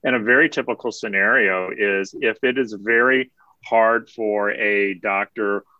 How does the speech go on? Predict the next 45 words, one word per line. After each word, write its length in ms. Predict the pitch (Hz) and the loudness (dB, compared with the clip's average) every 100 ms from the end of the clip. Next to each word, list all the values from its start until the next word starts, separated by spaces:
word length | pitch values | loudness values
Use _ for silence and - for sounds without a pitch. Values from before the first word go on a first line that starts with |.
| _ | _
or 260 | - 104 101 | -4 0 0
a 60 | 98 | -2
nurse, 460 | 101 98 98 - | -2 -2 -4 -8
um, 360 | 110 95 92 92 | -4 -2 -2 -2
you 80 | 95 | -2
know, 80 | |
or 160 | 95 98 | 0 0
employee 380 | 92 - 107 104 | -2 0 0 2
to 140 | - | -2
trade 380 | 95 - 110 110 | -6 -2 2 2
a 80 | 95 | 0
shift, 500 | - 147 170 95 _ _ _ _ - | -2 0 0 0 _ _ _ _ -6
um, 240 | 104 101 | -4 -4
or 180 | 123 107 | -4 -4
to 160 | - 117 | -4 -8
move 340 | 107 123 143 | 0 2 2
their 200 | 120 113 | 2 0
schedule 520 | - - 113 113 107 | 0 0 0 0 -2
around, 540 | 95 98 120 104 85 92 | -2 0 0 -2 -4 -8
you 80 | |
know, 120 | 90 90 | -8 -4
if 200 | 101 - | -4 -2
they 140 | 113 | -4
have 280 | 113 110 104 | 0 0 -2
something, 480 | - 107 113 107 107 | -4 -6 -6 -8 -8
you 80 | 104 | -4
know, 180 | 95 90 - - - | 0 -2 -4 -18 -4
a 80 | 98 | -4
school 440 | - - 127 127 | -4 -2 2 2
play 340 | - 120 151 107 | 2 0 2 0
that 140 | 95 | -2
they 140 | 101 | -2
really 280 | 95 104 101 | 0 0 0
wanna 280 | 95 92 87 | -2 -4 -4
go 200 | 123 143 | -2 -2
to, 240 | 147 104 | -2 -6
or 100 | 90 | -4
they 140 | 92 107 | -4 -4
have 160 | 107 | -4
a 80 | 90 | -6
doctor's 480 | 85 101 151 120 101 | -2 -2 -2 -6 -8
appointment, 520 | 95 - 92 - 90 | -10 -6 -6 -6 -4
or 100 | 87 | -2
they 160 | 92 104 | 0 0
have, 220 | 101 90 | 2 0